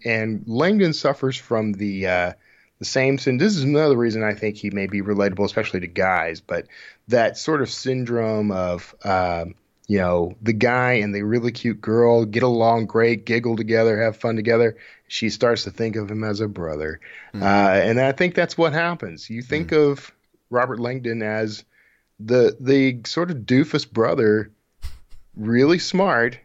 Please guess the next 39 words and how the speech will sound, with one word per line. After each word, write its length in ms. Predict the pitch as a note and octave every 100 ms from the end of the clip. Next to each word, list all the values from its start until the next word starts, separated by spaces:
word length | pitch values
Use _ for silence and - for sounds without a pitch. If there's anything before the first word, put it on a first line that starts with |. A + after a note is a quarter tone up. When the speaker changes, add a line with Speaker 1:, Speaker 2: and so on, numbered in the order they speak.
| _
Speaker 1:
you 100 | B2
know, 400 | A2 G2 G2+ A#2 C3
some, 360 | - A2+ C3 -
somebody 300 | D3 D3+ D3
you 100 | A#2
really 420 | G#2+ B2+ D3+ D#3+
love 360 | E3 E3+ C#3
and 120 | B2+ B2
care 240 | D#3+ E3+
about, 420 | B2+ F#2+ F2+ F#2 - - _ _
uh, 260 | G#2+ G#2+ A2
but 180 | A2 -
you 60 |
couldn't 340 | B2+ D#3 C3 G#2
date 280 | A2+ A2 F2
him. 240 | - G#2 _
<laughs> 80 | - - - - - D3+
Speaker 2:
Hmm. 240 | G#2 G2+ E2 - - - _ _ - B2+ - - - -
Speaker 1:
Not 120 | D#3
until 240 | C#3+ D#3+
later 380 | C3+ A#2 A2+ F#2
when 140 | E2+ E2+
you 60 |
s-, 240 | F2 - -
when 180 | G2+ G2
you're 120 | F2
settling 540 | - B2 A2 G#2+ F2+
down. 480 | F2 F2 E2 D2 - - - - - - - -
Speaker 2:
<laughs> 680 | - - - - - - -
Can 300 | D3 C#3+ C#3+
you 220 | F#3 F3+
tell 320 | G3 - D#3+ D#3+
us 200 | D#3+ D#3
about 520 | C3+ A#2+ A#2+ A2+ A#2
the 200 | G#2 G2
villain 640 | E2+ F2+ G2+ C3+ D3 D3+
without 340 | G#2+ G2 G2+ F#2
spoiling 420 | - G2 G#2+ A#2
anything? 460 | A#2+ B2 C3+ C3+